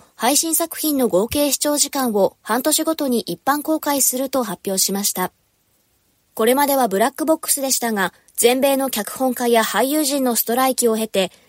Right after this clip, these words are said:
作品ごとの視聴データに応じた報酬還元などで合意していました。一月から六月の視聴は五十五パーセントが独自作品だったことも明らかになり、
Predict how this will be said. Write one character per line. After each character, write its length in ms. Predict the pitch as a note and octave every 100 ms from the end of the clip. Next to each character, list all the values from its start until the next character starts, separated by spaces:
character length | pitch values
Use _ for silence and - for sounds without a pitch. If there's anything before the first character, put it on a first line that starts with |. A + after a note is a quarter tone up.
| -
作 260 | - F3+ -
品 180 | C#4
ご 100 | C#4+
と 120 | D4+ C#4
の 140 | A#3+
視 120 | -
聴 160 | A#3 C4+
デ 120 | C#4+
ー 20 |
タ 140 | C4+ C4
に 120 | A#3
応 140 | A#3
じ 100 | G#3+
た 160 | A#3 A3+
報 140 | G3
酬 260 | B3 - C4+
還 200 | C#4+ C#4+
元 160 | C#4
な 100 | B3+
ど 100 | A#3
で 140 | G#3+ G3
合 240 | F3 F#3+
意 80 | G3
し 80 | -
て 80 | G3
い 80 |
ま 100 | F#3+
し 80 | G3
た。 200 | - E3+ _ _ _ _ _ _ _ _ _ _ _ -
一 220 | G3+ B3+
月 220 | C#4+ -
か 120 | -
ら 100 | B3+
六 240 | G#3+ F#3 C4
月 240 | D4 -
の 120 | C4+
視 100 | B3
聴 220 | - A#3+ A3+
は 220 | G#3+ G3+ _ -
五 120 | G3
十 180 | F#3+ C#4+
五 140 | D4+
パ 140 | D#4 D#4
ー 60 |
セ 140 | D#4+ E4
ン 60 |
ト 120 | D4+
が 160 | C4+ A#3
独 180 | E3+ A3+
自 140 | A#3
作 240 | C4 D4 -
品 160 | C#4
だ 80 | B3+
っ 40 |
た 120 | B3 A#3+
こ 120 | A3+
と 120 | B3+
も 120 | B3
明 200 | F#3+ A#3+
ら 100 | A#3+
か 120 | A#3+
に 100 | A#3
な 100 | G#3
り、 180 | G#3 F#3